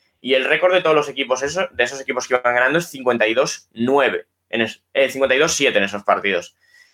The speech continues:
Pues los Chargers, de esos, de esos cincuenta y nueve partidos,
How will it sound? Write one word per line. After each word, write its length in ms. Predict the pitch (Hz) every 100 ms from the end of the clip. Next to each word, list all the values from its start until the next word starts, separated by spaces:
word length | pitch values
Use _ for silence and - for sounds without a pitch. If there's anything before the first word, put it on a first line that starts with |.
| _ _
Pues 100 | 117
los 160 | 113 -
Chargers, 580 | 147 156 170 214 - -
de 100 | 127
esos, 340 | 156 151 120
de 60 | 131
esos 180 | 156 160
cincuenta 440 | - 156 147 139
y 40 |
nueve 140 | 139 139
partidos, 480 | 135 143 165 196